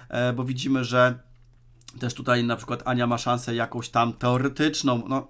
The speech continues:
może nie ma szans, ale sprawdźmy, że na przykład skoczek G cztery i skoczek H sześć,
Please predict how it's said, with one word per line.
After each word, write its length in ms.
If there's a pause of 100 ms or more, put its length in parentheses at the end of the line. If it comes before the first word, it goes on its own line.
może 360
nie 160
ma 120
szans, 300
ale 160
sprawdźmy, 500
że 80 (260)
na 100
przykład 240
skoczek 360
G 100
cztery 320
i 60
skoczek 340
H 180
sześć, 300